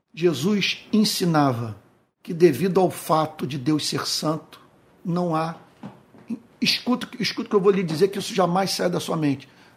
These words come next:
não há a mínima, a mínima, é, é zero possibilidade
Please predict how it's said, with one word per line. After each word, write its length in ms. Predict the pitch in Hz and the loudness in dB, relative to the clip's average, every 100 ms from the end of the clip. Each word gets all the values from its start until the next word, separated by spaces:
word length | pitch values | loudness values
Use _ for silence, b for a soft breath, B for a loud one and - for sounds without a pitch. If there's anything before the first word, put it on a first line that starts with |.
| b | b
não 240 | 180 196 180 | -2 2 2
há 240 | 180 - - | 0 -2 -2
a 140 | 220 | 2
mínima, 600 | 202 185 262 220 156 123 - _ b b b - | 6 8 8 8 4 -2 -8 _ b b b 6
a 360 | 240 254 254 185 | 6 6 2 2
mínima, 600 | 196 269 233 165 127 B B B B | 6 6 6 4 0 B B B B
é, 220 | - 254 | 4 6
é 40 | |
zero 540 | 170 139 262 240 185 - - _ | 8 12 12 12 8 -2 -12 _
possibilidade 1800 | 220 214 240 - - 208 131 151 262 240 - - 254 156 101 - - - | 4 6 6 2 -2 -4 2 6 6 6 -8 0 0 4 4 4 -2 -6